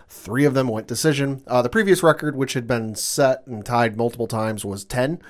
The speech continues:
Uh, this one, however, was eleven.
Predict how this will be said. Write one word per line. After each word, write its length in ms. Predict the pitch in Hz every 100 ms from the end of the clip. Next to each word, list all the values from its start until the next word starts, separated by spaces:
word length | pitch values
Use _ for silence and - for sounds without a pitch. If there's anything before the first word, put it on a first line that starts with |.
| - - -
Uh, 440 | 113 117 113 110
this 340 | 107 117 127 -
one, 200 | 123 117
however, 260 | 113 113
was 320 | 117 110 113 113
eleven. 480 | 123 143 143 104